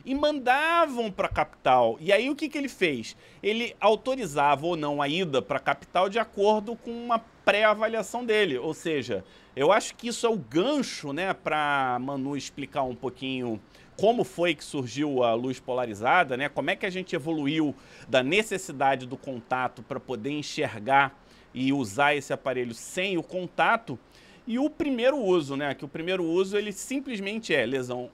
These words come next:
é suspeita, é maligna. Não, eu posso ficar tranquilo que essa lesão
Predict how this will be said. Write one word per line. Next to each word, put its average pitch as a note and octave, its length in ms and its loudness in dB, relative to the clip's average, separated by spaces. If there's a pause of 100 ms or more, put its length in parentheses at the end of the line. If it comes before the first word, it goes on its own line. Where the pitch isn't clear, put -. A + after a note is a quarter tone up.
é D3 120 -4
suspeita, B2 840 -10
é D3+ 80 -8
maligna. A3 720 -6 (160)
Não, D3+ 300 4
eu C3+ 100 2
posso E3+ 320 0
ficar - 280 -4
tranquilo D3+ 580 -4
que C#3+ 100 -8
essa C#3+ 180 -4
lesão A#2 460 -4